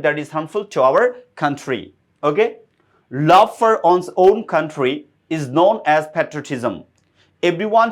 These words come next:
should have a great love for his country। Many of our freedom fighters sacrificed their lives in nineteen seventy-one for the sake of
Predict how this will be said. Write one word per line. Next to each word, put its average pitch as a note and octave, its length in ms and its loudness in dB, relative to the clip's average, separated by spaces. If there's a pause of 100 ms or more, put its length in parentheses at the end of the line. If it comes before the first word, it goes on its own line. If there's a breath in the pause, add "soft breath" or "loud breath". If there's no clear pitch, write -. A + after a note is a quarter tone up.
should D3 240 -2 (400)
have G3 180 0 (160)
a - 20 2 (100)
great F3 200 0 (100)
love D3+ 140 4 (200)
for E3 120 -2 (120)
his E3+ 100 0 (160)
country। B2+ 360 -6 (1120)
Many G#3+ 160 0 (180)
of G3+ 60 2 (220)
our F#3 160 6 (120)
freedom F3+ 220 -2
fighters F3 500 0 (440)
sacrificed F3+ 880 0 (120)
their E3 140 2 (140)
lives F#3+ 240 2 (140)
in E3 80 -6 (100)
nineteen E3 260 -6 (160)
seventy-one C#3+ 560 -2 (460)
for E3 240 4 (380)
the D3+ 80 0 (100)
sake F#3+ 180 -2 (120)
of D#3 60 4